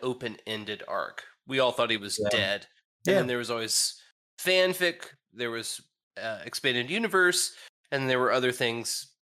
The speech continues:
Speaker 1: to always make us believe that he didn't die and that he had this whole life that w-, was, it was a make your own adventure, right, for Boba Fett, and that's what
Speaker 2: Yeah.
Speaker 1: he did. For Obi-Wan, you're f-, you're satisfying nine years,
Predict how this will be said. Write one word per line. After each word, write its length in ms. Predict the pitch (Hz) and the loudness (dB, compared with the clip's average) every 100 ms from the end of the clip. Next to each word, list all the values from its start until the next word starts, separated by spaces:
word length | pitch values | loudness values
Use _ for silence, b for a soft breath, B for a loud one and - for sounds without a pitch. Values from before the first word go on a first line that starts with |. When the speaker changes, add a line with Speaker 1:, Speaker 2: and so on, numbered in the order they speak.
| _ - | _ -4
Speaker 1:
to 80 | |
always 500 | - 185 190 180 156 151 | 2 6 6 6 4 2
make 220 | 139 135 | 0 0
us 120 | 131 | -2
believe 420 | - 127 123 113 | -4 -4 -6 -8
that 140 | 113 - | -10 -8
he 160 | 139 | -8
didn't 320 | 120 120 117 113 | -4 -6 -4 -2
die 220 | 104 107 | 0 2
and 200 | 107 107 | 0 -2
that 80 | 104 | -4
he 160 | 123 | -4
had 160 | 107 110 | -2 -4
this 160 | 110 - | -6 -4
whole 220 | 113 107 | -4 -2
life 400 | 101 98 104 - | -2 -2 -4 -6
that 160 | 120 117 _ _ _ _ _ | -4 -4 _ _ _ _ _
w-, 200 | 131 - 160 | -8 -8 0
was, 260 | 165 139 - | 0 2 0
it 120 | 170 | 2
was 180 | 170 139 | 2 2
a 80 | |
make 400 | 113 120 151 156 | 0 -6 -6 -4
your 140 | 147 127 | 0 0
own 80 | 113 | 0
adventure, 500 | 104 107 98 107 98 | -2 -4 -4 -4 -2
right, 320 | 104 107 - | 0 -2 -2
for 140 | - 107 | -4 -2
Boba 220 | 101 90 | -4 -4
Fett, 220 | 104 92 | -4 -4
and 120 | 110 | -2
that's 160 | 117 107 | -2 2
what 80 | 104 | 4
Speaker 2:
Yeah. 160 | 85 | 4
Speaker 1:
he 60 | 87 | 0
did. 100 | 85 B B B | -6 B B B
For 140 | 175 | 2
Obi-Wan, 440 | 190 202 254 208 147 | 4 4 4 2 2
you're 120 | 131 | 0
f-, 240 | 120 - - | -2 -4 -4
you're 140 | 139 | -4
satisfying 800 | - 135 123 - - 117 110 110 | 0 2 2 0 2 0 0 0
nine 360 | 110 110 110 | 0 0 -4
years, 720 | 107 101 101 95 98 - - | -8 -12 -10 -10 -6 -6 -6